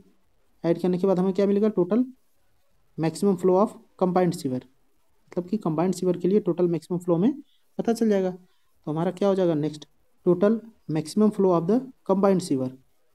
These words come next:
equals to हो जाएगा maximum sewage flow, sewage flow plus storm water, Storm water,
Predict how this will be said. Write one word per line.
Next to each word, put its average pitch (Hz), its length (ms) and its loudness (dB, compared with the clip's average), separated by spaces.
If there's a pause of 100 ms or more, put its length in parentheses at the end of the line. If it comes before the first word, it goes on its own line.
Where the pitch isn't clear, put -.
(400)
equals 160 260 0
to 160 80 -2
हो 185 100 4
जाएगा 175 340 2 (540)
maximum 180 500 2 (2250)
sewage 190 380 2
flow, 220 160 4 (1900)
sewage 170 520 -4 (520)
flow 180 180 0 (1040)
plus 202 260 0 (720)
storm 180 360 0
water, 131 340 -4 (1500)
Storm 143 520 -6 (1400)
water, 135 340 -6